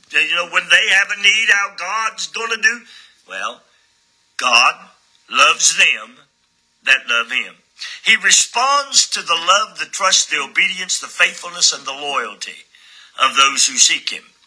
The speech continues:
It is the ones who love him back that will find him when they seek him. First John four four said,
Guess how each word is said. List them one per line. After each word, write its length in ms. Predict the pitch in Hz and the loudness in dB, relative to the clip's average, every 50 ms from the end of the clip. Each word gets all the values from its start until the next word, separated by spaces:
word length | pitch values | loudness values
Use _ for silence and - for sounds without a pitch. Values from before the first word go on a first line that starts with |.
| _ _ _ - - - - - - - - | _ _ _ -16 -14 -12 -12 -12 -12 -2 0
It 140 | - 190 202 | 0 0 0
is 240 | 208 196 180 - | -2 -6 -6 -6
the 80 | 196 190 | -8 -8
ones 680 | 165 156 156 190 226 247 269 277 294 311 - - - - | -10 -10 -8 -4 -2 -2 -2 -2 -2 -2 0 2 2 2
who 140 | 190 185 180 | 0 -6 -10
love 460 | 170 165 170 196 226 254 262 254 - | -8 -4 -2 2 4 4 2 2 0
him 540 | 190 - 214 233 240 240 233 233 233 208 170 | -6 -6 -4 -4 -2 -4 -4 -8 -12 -4 0
back 540 | - 165 147 107 - - - _ - - - _ _ _ _ _ _ _ _ _ _ _ _ _ _ _ _ _ _ _ _ _ _ _ _ _ | 0 2 2 0 -4 -12 -16 _ -18 -18 -18 _ _ _ _ _ _ _ _ _ _ _ _ _ _ _ _ _ _ _ _ _ _ _ _ _
that 240 | - 175 170 - - | 0 0 0 0 -4
will 120 | 143 139 | -12 -14
find 400 | 131 - 180 190 185 170 147 131 | -6 -2 -2 0 0 0 -2 -2
him 160 | 131 120 120 123 | -6 -8 -10 -12
when 140 | 123 120 | -16 -14
they 120 | 117 117 113 | -10 -4 0
seek 320 | - - - - - - | 0 0 0 -2 -6 -10
him. 120 | 98 95 - | -10 -4 0
First 260 | - - - - - | 0 0 2 2 2
John 220 | 175 170 160 - | 2 2 2 -2
four 200 | - - 175 175 | -8 -10 -12 -10
four 240 | 170 - 190 180 175 | -10 -10 -8 -4 -2
said, 340 | - - 165 175 180 - | 0 2 2 2 0 -2